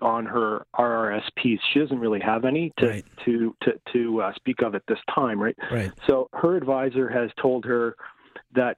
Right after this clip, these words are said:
Speaker 1: uh, you know, you should put all this money into R R S Ps. And I think that, well, what my concern is that typically, um, the, the female demographic gets advised,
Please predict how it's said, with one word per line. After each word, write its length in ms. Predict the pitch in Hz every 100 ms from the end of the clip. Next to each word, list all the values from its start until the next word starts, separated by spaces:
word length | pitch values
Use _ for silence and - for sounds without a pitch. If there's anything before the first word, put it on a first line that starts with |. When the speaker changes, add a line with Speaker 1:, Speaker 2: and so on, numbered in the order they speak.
| - 123
Speaker 1:
uh, 220 | 110 113
you 100 | 131
know, 120 | 120 107
you 140 | 127 -
should 160 | 123
put 160 | - 123
all 220 | 123 127
this 140 | 131 -
money 340 | 127 120 117 110
into 480 | 131 120 - 117 113
R 220 | 120 117
R 40 | 110
S 80 | - -
Ps. 260 | 123 110 - -
And 160 | 123 117
I 80 |
think 300 | 113 170 180
that, 220 | 135 120 - _ -
well, 200 | 127 120 -
what 120 | 135
my 200 | 143 160
concern 380 | - 120 123 117
is 100 | 113 110
that 220 | 113 107 - - - - -
typically, 640 | 175 170 - 139 127 123 - - - -
um, 540 | 123 120 117 117 117 131
the, 140 | 127 120
the 80 | 113 -
female 300 | 147 147 123
demographic 680 | 131 120 110 120 120 117 107 -
gets 180 | 127 120 -
advised, 600 | 113 113 120 123 120